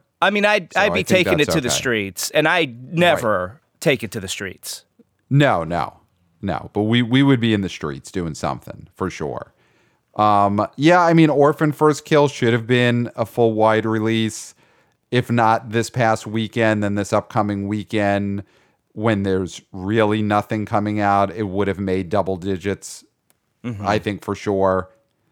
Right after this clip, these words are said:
Speaker 2: Um, again, you're right. It's not Candyman, but Candyman made twenty-two million dollars a year ago in a much tougher box office climate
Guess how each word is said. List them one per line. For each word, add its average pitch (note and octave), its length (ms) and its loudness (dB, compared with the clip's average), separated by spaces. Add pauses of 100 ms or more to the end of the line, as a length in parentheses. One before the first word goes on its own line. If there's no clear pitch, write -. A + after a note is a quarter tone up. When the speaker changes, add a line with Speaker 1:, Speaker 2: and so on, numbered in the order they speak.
(360)
Speaker 2:
Um, F2+ 420 0
again, B2 400 0
you're A#2 220 2
right. G#2 240 2
It's G2+ 180 -2
not A2 260 0
Candyman, B2+ 680 0
but G2+ 160 -2
Candyman C3+ 540 0
made B2 180 -4
twenty-two A#2 500 -2
million A2 320 0
dollars G2+ 600 2 (360)
a A#2 140 4
year G#2 460 2
ago B2+ 520 2
in A2+ 160 -2
a G#2+ 120 2
much G2 420 -2
tougher G#2+ 420 0
box F#2+ 380 0
office G#2 320 0
climate A2 640 -4